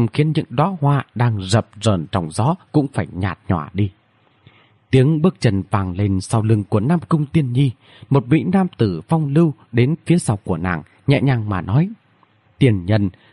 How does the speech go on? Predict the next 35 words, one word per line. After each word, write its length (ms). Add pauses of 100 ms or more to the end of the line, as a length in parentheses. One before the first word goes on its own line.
"Muội 320
thực 160
sự 220
muốn 260
đi 160
vào 200 (100)
tuyệt 200
địa 280
sao? 300 (340)
Muội 200
phải 120
biết, 260 (260)
rất 200
nhiều 160 (100)
tổ 240
sư 280 (100)
trong 140
phái 160
chúng 300
ta 160 (160)
đã 180 (120)
chết 120 (140)
thảm 380
ở 140
nơi 180
đó 240
đó." 180 (1300)
"Ca 120
ca, 300 (340)
muội 180
đã 260
suy 220
nghĩ 180
xong 340
rồi, 240